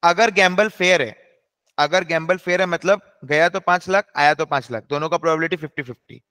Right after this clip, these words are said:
ठीक है? तो रिस्क एवर्स तो उसको एक्सेप्ट करेगा ही नहीं, रिस्क टेकिंग बोलेगा, "हाँ भाई ठीक है।" रिस्क टेकिंग ऐसा भी कर सकता है जिसमें उसको नेट नेट नुकसान हो रहा हो,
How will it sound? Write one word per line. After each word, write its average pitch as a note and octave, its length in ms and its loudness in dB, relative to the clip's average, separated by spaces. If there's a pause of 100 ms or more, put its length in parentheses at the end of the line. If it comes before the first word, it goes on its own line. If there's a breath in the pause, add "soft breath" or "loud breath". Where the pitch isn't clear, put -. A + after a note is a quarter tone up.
(240)
ठीक E3 100 -6
है? C#3 80 0 (380 soft breath)
तो E3+ 80 0
रिस्क G3+ 300 2 (120)
एवर्स F#3+ 540 4
तो A3+ 400 2 (240)
उसको F3 340 -2
एक्सेप्ट G3 500 -2
करेगा F#3 320 2
ही F3+ 100 0
नहीं, B2+ 220 -8
रिस्क F#3 220 0
टेकिंग G#3+ 260 -4
बोलेगा, G3+ 280 0
"हाँ E3+ 200 2
भाई D3 120 0
ठीक D3+ 220 -6
है।" G2+ 120 -12 (1500)
रिस्क C4 420 2
टेकिंग C4+ 680 2 (840)
ऐसा A#3 340 6
भी D#4 120 0
कर D4 200 4
सकता C#4 340 2
है G#3 400 4 (640)
जिसमें A#3+ 420 -4
उसको C#4+ 320 -2
नेट B3+ 320 -2
नेट C#4 220 0
नुकसान B3 460 0
हो A3+ 100 -2
रहा D#3 100 0
हो, G#2+ 120 -8